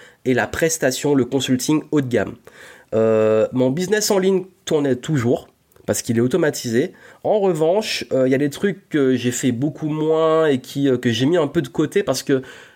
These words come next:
euh, j'ai préféré allouer toute ma com et mes listes, donc mes, mes audiences, sur, euh, l'événementiel et le haut de gamme. Ce qui fait que je peux pas communiquer sur les deux en même temps, sinon ça sature en fait. Donc là, c'est plus une question de, de timing. Bah, qu'est-ce qui s'est passé ?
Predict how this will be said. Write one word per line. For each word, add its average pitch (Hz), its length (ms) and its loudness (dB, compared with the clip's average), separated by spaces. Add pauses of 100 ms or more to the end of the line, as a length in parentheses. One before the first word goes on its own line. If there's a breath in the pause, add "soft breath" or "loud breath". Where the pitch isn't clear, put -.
(100)
euh, 117 260 2
j'ai 123 120 -2
préféré 165 500 0 (120)
allouer 143 340 2
toute - 220 -4
ma 143 140 0
com 160 420 0
et 117 100 0
mes 120 180 -2
listes, 147 520 -4
donc 110 200 -2
mes, 110 220 2
mes 110 260 2
audiences, 131 480 0 (300 loud breath)
sur, - 680 -4
euh, 127 120 2
l'événementiel 127 580 0
et 143 60 2
le 123 100 2
haut 120 40 0
de 117 60 -6
gamme. 101 220 -2
Ce - 80 -18
qui 127 80 -6
fait 139 80 0
que 127 60 -8
je - 40 -18
peux - 100 -6
pas 131 100 0
communiquer 127 340 0
sur 123 160 -2
les 113 100 0
deux 123 120 0
en 127 40 2
même 127 160 0
temps, 151 160 0
sinon 139 420 0 (300 loud breath)
ça - 180 -2
sature 127 420 0
en 98 60 -2
fait. - 200 -10
Donc 101 160 -4
là, 127 60 0
c'est 117 100 -6
plus 135 140 -2
une 139 100 2
question 135 320 0
de, 113 140 0
de 123 100 2
timing. 113 380 -2 (640 loud breath)
Bah, 131 100 0
qu'est-ce 180 140 0
qui 185 80 -4
s'est 170 100 0
passé ? 185 380 0